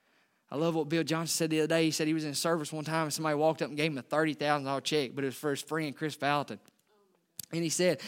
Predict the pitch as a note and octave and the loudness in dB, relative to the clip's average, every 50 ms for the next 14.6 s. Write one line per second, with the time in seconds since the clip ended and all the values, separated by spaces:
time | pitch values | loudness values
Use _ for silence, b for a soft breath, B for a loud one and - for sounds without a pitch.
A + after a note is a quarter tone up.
0 | B B B B E3+ F3+ F3 - - - D#3+ E3 D3+ - C#3+ - - G#3+ G#3+ D#3 | B B B B 4 4 4 2 2 0 0 0 0 -2 -8 -6 -2 -2 -2 -2
1 | A2+ - - _ - C3+ C3 - - G3 F#3 D#3 A2+ G2 - B B B B B | -4 -10 -18 _ -16 -16 -8 0 2 4 4 4 2 -2 -8 B B B B B
2 | B B C#3+ D3+ C#3+ - E3 D#3+ D3 C#3+ D#3 E3 E3+ E3+ - - F3 F3 D#3+ - | B B -2 0 2 4 4 4 2 2 0 -2 -2 -2 0 0 -2 0 0 2
3 | D3+ D#3 E3+ E3 E3 D#3+ D#3 D#3+ D#3 D#3 D#3 E3 E3 D#3+ D#3 D#3 D#3+ D#3 - - | 2 4 4 4 2 0 0 -2 0 2 2 2 4 4 4 2 2 0 0 0
4 | D#3+ E3+ F3+ D#3+ D3+ D#3 C#3 D3 D#3 E3+ E3+ D3+ D#3 D3+ - - F3+ F3 D#3+ C3 | 2 2 2 2 0 -2 -2 0 2 2 2 2 0 -2 0 0 2 2 0 0
5 | C#3+ C3+ - - F3+ F3 D3+ - D#3+ D#3+ - E3 D3 - B B B B B C#3 | -4 -8 -4 -2 0 0 0 0 -2 0 0 0 0 -2 B B B B B 4
6 | E3+ F#3 E3+ E3 D3 C3+ C3 C3 F3+ G#3+ G3 F#3+ D#3+ C#3+ C3 - - G3 G3+ - | 4 4 4 2 -2 -4 -4 -2 0 0 0 0 0 -2 -2 0 0 2 0 0
7 | - C3 B2+ B2 D#3 E3+ - C#3 B2 B2 D3 E3 C#3+ A2 G2+ _ _ _ _ _ | 0 -2 -2 -2 -2 -4 -4 -4 -6 -6 -6 -6 -6 -10 -12 _ _ _ _ _
8 | _ _ _ _ _ _ _ _ - - D#3+ F3 G#3+ A3+ E3 C3 C#3 D#3 F3 F#3 | _ _ _ _ _ _ _ _ -6 0 2 4 4 4 4 2 4 4 2 2
9 | F3+ - D#3+ C#3+ C3+ E3 F#3+ A3 G3 A#2+ G2 F#2 F#2+ _ _ _ _ _ _ - | 2 0 0 0 0 0 -2 -2 -2 -6 -8 -12 -16 _ _ _ _ _ _ -6
10 | B2 F3+ A3 F#3+ G3 F3+ C3+ C#3+ D3 C#3+ D3 D#3+ E3+ E3 D#3 D3 C#3 C3 B2 - | -4 -2 -2 0 -2 -2 -2 -2 -2 0 2 2 2 0 -2 -4 -6 -6 -4 -2
11 | A3 A3+ F#3 - - _ _ _ _ _ _ _ _ _ _ _ _ _ _ _ | -2 -2 -4 -6 -12 _ _ _ _ _ _ _ _ _ _ _ _ _ _ _
12 | _ _ _ _ _ _ _ _ _ _ _ _ _ _ _ _ _ _ _ _ | _ _ _ _ _ _ _ _ _ _ _ _ _ _ _ _ _ _ _ _
13 | _ _ _ _ - - A3+ C4+ B3+ G3 F3 D#3+ D3 C3 A2 A#2 A#2 A#2 A2+ A2 | _ _ _ _ -2 0 2 2 2 2 0 0 0 0 -2 -6 -8 -10 -8 -10
14 | G#2+ - A#2+ A#2+ A2+ G#2 F#2+ F#2 - _ _ | -10 -10 -10 -10 -8 -8 -10 -12 -16 _ _